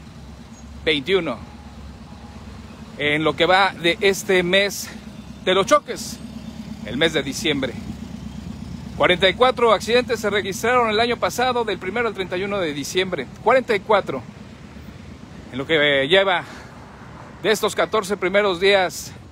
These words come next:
de diciembre aquí en Ciudad Valles, hoy se está registrando prácticamente la mitad de esa cifra. Hoy ya se contabilizan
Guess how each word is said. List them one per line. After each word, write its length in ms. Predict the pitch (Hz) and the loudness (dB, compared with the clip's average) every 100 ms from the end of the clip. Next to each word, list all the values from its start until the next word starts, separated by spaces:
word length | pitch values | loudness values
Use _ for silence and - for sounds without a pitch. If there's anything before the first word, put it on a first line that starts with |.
| - - - - - | -20 -20 -20 -20 -4
de 120 | 160 160 | 0 2
diciembre 480 | 165 - 214 202 | 0 2 2 4
aquí 200 | 151 202 | 2 0
en 60 | 190 | -4
Ciudad 260 | 208 220 226 | 0 2 4
Valles, 360 | 240 226 202 214 | 4 4 2 2
hoy 100 | 190 | 0
se 80 | |
está 220 | 151 175 165 | -2 0 0
registrando 640 | 123 110 156 170 196 185 - - - - | -2 -4 -2 0 -2 -4 -10 -18 -18 -8
prácticamente 800 | 165 160 151 131 127 160 160 196 | -2 -2 -2 -2 0 0 0 -2
la 80 | 131 | -2
mitad 360 | 127 - 151 123 - - - - - - - - - | -4 -2 0 -2 -8 -18 -18 -18 -18 -18 -18 -18 -10
de 200 | 120 147 - | -2 0 2
esa 240 | 160 143 | 0 -2
cifra. 420 | - 190 - 135 113 - - - - - - - - - - - - - - - - - - - | -2 -2 0 -2 -2 -12 -16 -16 -16 -16 -16 -16 -16 -16 -16 -16 -14 -14 -14 -14 -16 -16 -14 2
Hoy 200 | 156 165 | 4 6
ya 180 | 180 170 | 6 4
se 140 | 175 | 2
contabilizan 720 | 156 147 147 156 190 196 180 | 0 2 2 2 2 2 2